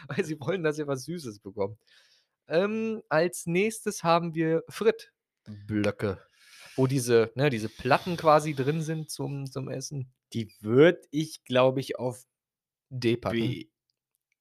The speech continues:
Speaker 1: Echt?
Speaker 2: Ja, mach's auf C. Treffen wir uns in der Mitte,
Speaker 1: Ich wollte grad
Speaker 2: C.
Speaker 1: sagen, die find ich echt nicht so, die hab ich aber auch nicht so oft gegessen.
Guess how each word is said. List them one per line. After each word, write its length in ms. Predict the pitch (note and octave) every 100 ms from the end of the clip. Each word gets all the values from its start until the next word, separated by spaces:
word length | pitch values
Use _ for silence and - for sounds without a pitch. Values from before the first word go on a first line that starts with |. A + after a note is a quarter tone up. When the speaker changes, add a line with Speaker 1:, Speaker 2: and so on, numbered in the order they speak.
| _ _ _ -
Speaker 1:
Echt? 460 | D#3 F3 - - - _ -
Speaker 2:
Ja, 180 | A#2+
mach's 220 | B2+ D3+ C#3+
auf 180 | A#2+
C. 340 | - A#2+ G2+ F2
Treffen 200 | - C3
wir 40 |
uns 80 | B2+
in 40 | B2
der 80 | A#2
Mitte, 280 | B2 B2 A#2
Speaker 1:
Ich 0 |
wollte 180 | B2
grad 140 | G2+ F#2+
Speaker 2:
C. 20 |
Speaker 1:
sagen, 240 | - B2+
die 100 | A#2
find 280 | G#2 B2 B2+
ich 240 | A2+ - C3
echt 280 | B2 -
nicht 140 | A#2+ G#2+
so, 200 | A#2 G#2+
die 120 | G#2
hab 100 | G2
ich 60 | G2+
aber 120 | F#2+
auch 80 | G2
nicht 140 | F#2
so 100 | F2
oft 160 | F#2 -
gegessen. 420 | F#2 F#2 F#2+ G2+